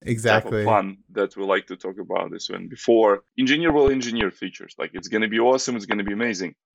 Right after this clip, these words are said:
Speaker 2: But I like to say that we have this, like, a unique, uh, position where we can influence some of the, you know, developments because we know, usually we know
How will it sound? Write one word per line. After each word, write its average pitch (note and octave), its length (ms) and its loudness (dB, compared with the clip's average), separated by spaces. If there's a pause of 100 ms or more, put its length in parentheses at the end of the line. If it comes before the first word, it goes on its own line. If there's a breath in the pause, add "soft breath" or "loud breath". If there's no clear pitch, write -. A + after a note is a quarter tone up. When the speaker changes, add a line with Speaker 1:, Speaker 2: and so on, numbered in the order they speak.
Speaker 2:
But G#2 280 0 (440)
I G2+ 120 -8
like D3 240 -6
to C3+ 80 -8
say B2+ 240 0
that G2+ 200 0
we G#2 140 -16
have A2 160 -8
this, G2+ 160 -12
like, G2 180 -6
a G2 100 0
unique, G2+ 580 -10
uh, G2 220 4
position G#2+ 560 -6
where F#2+ 440 2
we F#2 140 -14
can F#2 500 0
influence G2+ 880 0 (140)
some G#2+ 340 4
of G2 160 -4
the, G2 580 -2
you G2 140 -4
know, F2+ 120 -2
developments G2 500 2
because F#2+ 360 -4
we G#2 120 -2
know, G2+ 500 2 (460)
usually F#3+ 440 6
we F#3 120 0
know F#2 320 0